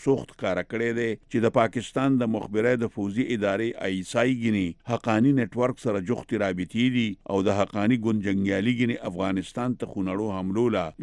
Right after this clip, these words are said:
لیږي. ځینې امریکني چارواکي او د سیمې د حالاتو ماهران وایي چې پاکستان چرې هم د امریکې یو اعتباري اتحادي نشي کېدی. دوی پاکستان له د غیر نیټو اتحادي حیثیت پورې خندا کړې ده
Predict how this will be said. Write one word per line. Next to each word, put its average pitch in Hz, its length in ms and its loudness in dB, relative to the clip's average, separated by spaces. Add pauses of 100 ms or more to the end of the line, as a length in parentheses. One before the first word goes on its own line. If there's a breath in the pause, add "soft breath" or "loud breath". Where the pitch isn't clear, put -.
لیږي. 95 360 2 (500)
ځینې 147 380 8
امریکني 113 400 2 (100)
چارواکي 117 540 2
او 113 100 2
د 104 100 -2
سیمې 123 320 2
د 101 140 -2
حالاتو 107 420 -2
ماهران 98 540 -4
وایي 113 180 0
چې 101 240 -8
پاکستان 98 640 -6 (180)
چرې 143 280 8
هم 147 240 4
د - 140 -2
امریکې 104 440 0
یو 113 100 2 (140)
اعتباري 95 420 -2 (120)
اتحادي 92 560 -4
نشي 95 260 -10
کېدی. 92 320 -2 (380)
دوی 160 120 4 (120)
پاکستان 131 640 2
له 120 100 0
د 104 160 -2
غیر 120 240 2
نیټو 110 500 -2
اتحادي 101 540 -4
حیثیت 98 420 -2
پورې 92 540 -6
خندا 101 320 2
کړې 131 340 -2
ده 120 100 2